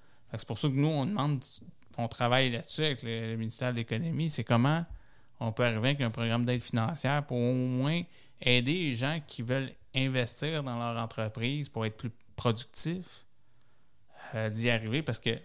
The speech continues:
comme vous dites, le financement bancaire, que ce soit pour ouvrir, comme, ouvrir un premier resto, ouvrir d'autres restos ou investir, sont extrêmement frileux parce qu'ils veulent pas se mouiller.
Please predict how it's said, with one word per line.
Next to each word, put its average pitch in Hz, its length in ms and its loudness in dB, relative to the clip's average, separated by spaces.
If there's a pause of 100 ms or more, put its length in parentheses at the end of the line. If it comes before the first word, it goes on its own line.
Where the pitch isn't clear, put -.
(140)
comme 117 160 0
vous 110 80 -2
dites, 131 300 -2
le 110 40 -6
financement 120 460 0
bancaire, 139 540 -2
que - 60 -20
ce 123 100 -8
soit 127 120 -4
pour 123 140 -2
ouvrir, 117 500 -2
comme, 117 360 -2 (280)
ouvrir 131 360 2
un 139 40 2
premier 120 380 0
resto, 113 300 -4
ouvrir 123 420 0
d'autres 113 320 0
restos 139 400 -2
ou 123 240 -2 (580)
investir, 135 840 0 (440)
sont - 220 -10 (260)
extrêmement 127 760 -4
frileux 123 580 -2
parce 120 160 -2
qu'ils - 160 -8
veulent 113 260 0
pas 139 160 0
se - 160 -2
mouiller. 117 400 0